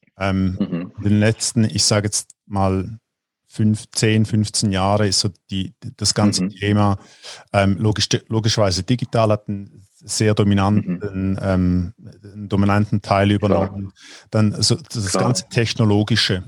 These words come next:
Speaker 1: ist jetzt, jetzt extrem,
Speaker 2: Sicher.
Speaker 1: man muss, man muss diese Technologie haben, man muss jene Technologie haben. Und
Speaker 2: Ganz
Speaker 1: ich
Speaker 2: genau.
Speaker 1: habe immer das Gefühl, Marketing sucht immer so nach diesem,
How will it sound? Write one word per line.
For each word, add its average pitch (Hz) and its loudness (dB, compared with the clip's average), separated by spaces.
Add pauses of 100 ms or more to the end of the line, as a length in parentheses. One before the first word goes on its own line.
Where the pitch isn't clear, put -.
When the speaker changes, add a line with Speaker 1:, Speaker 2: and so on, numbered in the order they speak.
Speaker 1:
ist - -6
jetzt, 110 -8
jetzt 120 -8
extrem, 113 0
Speaker 2:
Sicher. 120 -2
Speaker 1:
man 117 4
muss, 139 2
man 120 2
muss - 0 (480)
diese 135 0
Technologie 117 -2
haben, 107 0
man 92 -2
muss 92 -2
jene 123 2
Technologie 113 -2
haben. 107 -2 (440)
Und 117 0
Speaker 2:
Ganz - -2
Speaker 1:
ich - -4
Speaker 2:
genau. - -2
Speaker 1:
habe 123 0
immer 139 2
das 131 2
Gefühl, 123 2
Marketing 123 2
sucht 117 -2
immer 127 2
so 117 -2
nach 113 -2
diesem, 107 -2